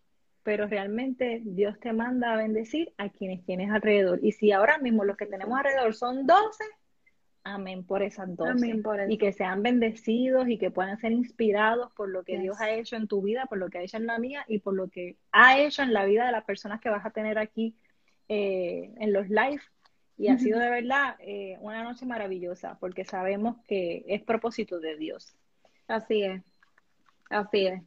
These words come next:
Speaker 2: De eso se trata, ¿verdad? De, de compartir lo que es su sacrificio hacia nosotros. Amneris, y antes que te vayas, te, ¿qué te llevas de hoy?
Speaker 1: ¿Qué me llevo de hoy?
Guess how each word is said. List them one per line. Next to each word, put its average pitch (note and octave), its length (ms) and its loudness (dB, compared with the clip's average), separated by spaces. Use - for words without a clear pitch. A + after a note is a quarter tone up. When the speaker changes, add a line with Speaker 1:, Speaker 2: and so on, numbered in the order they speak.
Speaker 2:
De G#3 200 4
eso G#3+ 180 4
se A#3 140 6
trata, G#3 480 6
¿verdad? F#3+ 400 2
De, F#3+ 240 -2
de G3 140 -2
compartir F#3+ 560 0
lo A3+ 180 4
que F#3+ 240 2
es G3+ 180 -4
su B3 140 6
sacrificio G#3 760 -2
hacia F#3 340 -2
nosotros. E3+ 540 -6
Amneris, A#3 440 4
y C#4+ 80 8
antes B3 260 2
que B3+ 120 2
te B3 140 4
vayas, F3+ 380 4
te, F#3 260 0
¿qué A3+ 140 6
te A3+ 120 2
llevas A#3 300 6
de G#3+ 140 4
hoy? F3 260 -2
Speaker 1:
¿Qué A3 100 4
me A3 140 4
llevo A#3+ 200 4
de B3+ 140 2
hoy? C4 520 0